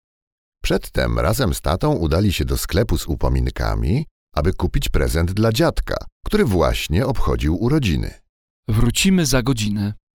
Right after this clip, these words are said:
Speaker 1: powiedział tata do mamy, kiedy wychodzili. W tramwaju Tomek, siedząc u taty na kolanach, poczuł na sobie czyjś wzrok. Zaczął rozglądać się dookoła i ze zdziwieniem stwierdził, że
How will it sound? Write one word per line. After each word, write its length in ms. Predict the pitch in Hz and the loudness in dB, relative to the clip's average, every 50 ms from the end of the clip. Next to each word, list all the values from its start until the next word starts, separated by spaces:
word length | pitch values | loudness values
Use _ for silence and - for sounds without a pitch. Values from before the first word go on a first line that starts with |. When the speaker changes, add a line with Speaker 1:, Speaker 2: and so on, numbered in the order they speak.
| _ _ - | _ _ -4
Speaker 1:
powiedział 420 | 69 64 78 82 73 82 76 - | -2 0 0 2 2 0 0 0
tata 320 | - 98 95 - - 69 | 2 0 0 2 0 -2
do 160 | 64 65 67 64 | 0 0 0 0
mamy, 420 | 64 67 76 87 101 110 110 104 | 2 2 2 2 4 2 2 0
kiedy 400 | - - 90 85 73 76 85 78 | 0 0 -2 0 2 2 2 2
wychodzili. 760 | 64 76 80 - - 80 73 64 64 58 50 50 53 - - _ _ _ _ _ _ _ _ _ _ _ _ _ _ _ _ _ | 2 0 0 0 0 0 2 0 0 -2 -2 -4 -6 -8 -10 _ _ _ _ _ _ _ _ _ _ _ _ _ _ _ _ _
W 80 | - - | -8 -4
tramwaju 540 | - 71 73 73 71 87 120 170 170 156 | -2 0 0 2 2 2 2 2 2 2
Tomek, 680 | - - - 104 117 131 160 190 185 - - - - - _ | 0 0 0 2 2 2 0 0 -2 -6 -14 -18 -20 -20 _
siedząc 460 | - - 95 98 82 78 67 64 - - | -6 -2 -2 0 0 0 0 -2 -2 -6
u 80 | 65 | -6
taty 280 | - - 95 - - 78 | -2 -2 0 0 0 0
na 100 | 62 52 | 0 -2
kolanach, 600 | - - 58 62 87 120 170 185 185 160 - - - _ _ _ _ _ _ | -2 -2 -2 0 0 0 0 -2 -2 -4 -6 -14 -20 _ _ _ _ _ _
poczuł 420 | - - 220 - - - 262 - - | -2 -2 -2 -2 -2 -4 -4 -2 -2
na 140 | 98 92 | -2 -2
sobie 400 | - - - 95 104 123 127 123 | -2 -4 -4 -4 -4 -2 -2 -4
czyjś 500 | 123 - - - 90 101 101 - - - | -2 -2 0 2 2 2 2 2 0 -2
wzrok. 840 | - 58 - 65 60 65 65 64 60 - - _ - - - - _ _ _ _ _ _ _ _ _ - | -2 -2 -2 -2 0 0 0 0 -2 -2 -6 _ -16 -16 -16 -18 _ _ _ _ _ _ _ _ _ -10
Zaczął 400 | 60 65 87 104 - 92 80 78 | -2 0 0 0 2 0 0 2
rozglądać 680 | 73 71 - - 67 80 107 127 117 78 67 - - - | 0 0 0 0 0 2 2 2 2 0 0 -2 -4 -4
się 120 | - 65 | -4 -2
dookoła 760 | 123 80 69 62 - - - - 65 60 53 98 - - - 196 - _ _ _ _ _ _ _ | 0 0 0 0 -2 -4 -4 -2 0 0 0 0 0 0 0 -2 -6 _ _ _ _ _ _ _
i 60 | - 95 | -2 0
ze 160 | 80 90 87 | 2 2 0
zdziwieniem 640 | 80 80 80 82 85 82 107 170 208 220 175 113 - | 0 0 0 0 2 2 2 4 4 4 4 2 0
stwierdził, 880 | - - - - 80 80 71 62 60 57 53 58 62 67 107 165 202 175 | -2 -6 -8 -4 -2 0 0 0 -2 -2 -4 -2 -2 0 0 0 0 0
że 180 | 120 120 104 | 0 0 -2